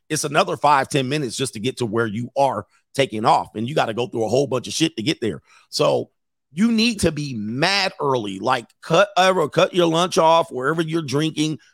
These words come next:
cut that shit off at three, be back by four. All right. And now your ass is stuck. I would not even have to imagine how to get back. Speaking of late, uh,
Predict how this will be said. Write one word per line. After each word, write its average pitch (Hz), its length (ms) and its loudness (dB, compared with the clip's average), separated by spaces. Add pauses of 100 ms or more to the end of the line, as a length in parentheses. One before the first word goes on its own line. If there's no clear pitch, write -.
(120)
cut 165 240 0
that 180 160 2
shit 180 180 2
off 151 240 0
at 104 240 -4
three, 196 440 -4 (300)
be 190 220 0
back 160 380 0
by 127 240 2
four. 123 420 0 (600)
All 120 80 2
right. 120 200 0 (100)
And 117 240 -2
now 147 160 4
your 143 260 -2
ass 127 300 0
is 110 100 -10
stuck. 120 360 -2
I 113 80 2
would 123 180 -2
not 120 300 0
even 117 260 -4
have 117 240 0
to 101 180 -4
imagine 101 600 -4 (320)
how 131 160 2
to 120 80 -4
get 104 260 -4
back. 107 260 -2
Speaking 170 540 -2
of 104 120 -2
late, 107 420 -2 (640)
uh, 110 280 2